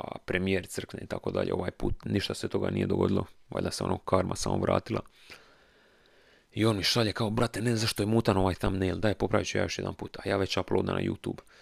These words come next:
odnosno on je uploada, daj mu šifru, da, da šta manje čekamo. A, ono, božićni ručak me čeka praktički. I ono na laptopu kao, ono, "Sorry ljudi, samo ovo moram, ono, kliknit, bla, bla." I, ono, već minjam polako.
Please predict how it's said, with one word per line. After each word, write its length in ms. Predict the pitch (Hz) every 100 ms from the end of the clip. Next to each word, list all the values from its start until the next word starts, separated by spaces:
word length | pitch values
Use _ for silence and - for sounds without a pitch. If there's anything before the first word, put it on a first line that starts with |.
| -
odnosno 320 | 101 95 -
on 140 | 101 90
je 100 | 90
uploada, 340 | - 90 -
daj 180 | 90 90
mu 120 | 90
šifru, 340 | - - - - _ _ _ _ _ _ _ -
da, 180 | 92 92 69
da 200 | 85 82
šta 180 | -
manje 220 | 92 87 80
čekamo. 380 | 101 - - - _ _
A, 140 | - 90
ono, 240 | 107 98 -
božićni 460 | 95 101 104 101
ručak 420 | 92 101 117 - - -
me 120 | 90
čeka 280 | - - -
praktički. 520 | - - - - - - - - - -
I 60 |
ono 140 | 92 98
na 120 | 95
laptopu 360 | 101 - 90
kao, 120 | - 76
ono, 120 | 85
"Sorry 280 | - 113 -
ljudi, 160 | 104
samo 260 | - 113 -
ovo 80 | 113
moram, 340 | 113 104 101
ono, 120 | 107
kliknit, 420 | - 127 - - - - - - - _
bla, 300 | - 110 104
bla." 260 | 107 120 98 - - - - - -
I, 180 | 92
ono, 220 | 92 90 90
već 240 | 90 -
minjam 280 | 95 90 92
polako. 540 | - 50 50 - -